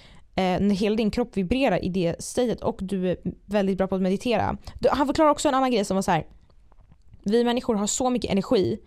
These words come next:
så mycket tankekraft, men vi använder den som en glödlampa.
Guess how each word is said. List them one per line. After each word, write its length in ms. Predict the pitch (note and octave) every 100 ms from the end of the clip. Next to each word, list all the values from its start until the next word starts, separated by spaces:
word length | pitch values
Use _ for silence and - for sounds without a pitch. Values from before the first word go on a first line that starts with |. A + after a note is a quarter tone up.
| -
så 140 | - G3
mycket 200 | F#3+ -
tankekraft, 540 | G#3 F#3 A3 - - - -
men 400 | G#3 A#3 G#3 G3
vi 160 | F#3+ G3+
använder 440 | A#3 G#3+ G#3+ A3
den 120 | F#3
som 160 | F#3 E3+
en 80 | F3
glödlampa. 600 | G3 F3 G3+ F#3 -